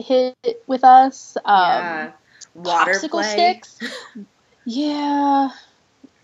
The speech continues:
Speaker 1: Yeah.
Speaker 2: Yeah.
Speaker 1: Um, we don't do as enough messy play.
Speaker 2: Right,
Speaker 1: We
Speaker 2: yeah.
Speaker 1: need to, and now it's getting cold out. But, uh, yeah, just a lot of that. Blocks were really good.
Speaker 2: Mm-hmm.
Speaker 1: Um, give her,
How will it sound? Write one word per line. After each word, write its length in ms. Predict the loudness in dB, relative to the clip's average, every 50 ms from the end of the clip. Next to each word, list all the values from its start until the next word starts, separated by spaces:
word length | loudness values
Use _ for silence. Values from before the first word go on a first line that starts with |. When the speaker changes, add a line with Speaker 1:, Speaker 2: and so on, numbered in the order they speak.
| _ _ _ _
Speaker 1:
Yeah. 680 | -10 -6 -6 -4 -2 -2 -2 0 0 0 0 -2 -2 -4 -8 _ _ _ -20 _ _ _ _
Speaker 2:
Yeah. 200 | -18 -16 -16 -18 -20 -20 -20 -2 4
Speaker 1:
Um, 440 | 6 8 8 6 6 2 -2 -8 -8
we 80 | -2
don't 180 | 0 0 0 0
do 100 | -2 -4
as 100 | -6 -6
enough 220 | -6 -8 -10 -10 -10 _ _ _ _ _ _ -20
messy 400 | -18 -12 -12 -12 -12 -12 -16 -16
play. 340 | -14 -14 -12 -12 -12 -14 -16 _ _ _ _ _ _ _ _ _
Speaker 2:
Right, 440 | -8 -6 -4 -4 -4 -6 -8 -8 -8
Speaker 1:
We 60 | -6
Speaker 2:
yeah. 160 | -4 -4 -4 -6
Speaker 1:
need 80 | -6
to, 140 | -8 -10 -8 -8
and 80 | -4 -2
now 160 | -2 -2 -2
it's 100 | -2 -4
getting 200 | -8 -8 -8 -8
cold 200 | -6 -4 -2 0
out. 180 | 0 0 -2 -2 -8 -16 -20 -20 -20 -20 -20 _ _ 0
But, 180 | 2 4 4
uh, 300 | 4 4 2 2 -2 -6 -10 _ _ _ _ _ _ _ _ _ _ _ _ _ -16
yeah, 320 | -10 -8 -4 -2 -2 -4
just 260 | -4 -8 -12 -12 -6
a 40 | -4
lot 120 | -4 -4
of 100 | -2 -2
that. 460 | 0 2 4 4 4 2 2 -2 -6 -14
Blocks 540 | -14 -8 -4 -2 -2 -2 -4 -6 -12 -16 -14
were 100 | -14 -14
really 240 | -12 -12 -12 -12 -12
good. 720 | -10 -8 -6 -4 -4 -4 -4 -4 -2 -4 -4 -6 -8 -12 -14 _ _ _
Speaker 2:
Mm-hmm. 580 | -20 -20 -20 -18 -18 -18 -16 -16 -16 -16 -18 -20 -20 _ _ _ _ _ _ -6
Speaker 1:
Um, 580 | -4 -2 -2 -2 -4 -6 -10 -16 -20 -20 -20 -20 _ _ _ _ -20 -20 _ _
give 160 | -4 -4 -2
her, 560 | 0 0 2 2 2 2 2 2 0 -2 -6